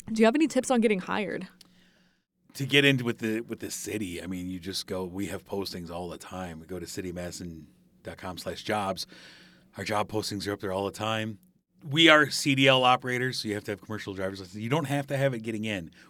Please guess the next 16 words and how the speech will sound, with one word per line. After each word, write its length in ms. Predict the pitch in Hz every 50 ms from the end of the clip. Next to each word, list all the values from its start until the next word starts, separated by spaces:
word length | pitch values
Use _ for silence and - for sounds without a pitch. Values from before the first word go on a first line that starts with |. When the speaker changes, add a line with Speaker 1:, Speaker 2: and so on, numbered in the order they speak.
| _
Speaker 2:
We 120 | - 107 104
will 80 | 98
get 220 | 95 92 98 98 -
you 120 | 113 98
your 180 | 92 92 92 92
license. 440 | 90 87 82 - - 78 - - - - - - -
All 80 | - 269
you 40 | 262
have 60 | 143
to 80 | 127 123
do 20 |
is 80 | 107 98
have 140 | 113 101 92
a 40 | 87
license, 540 | 87 101 - - - 65 - - - - _ -
Speaker 1:
Mm-hmm. 220 | - 226 208 185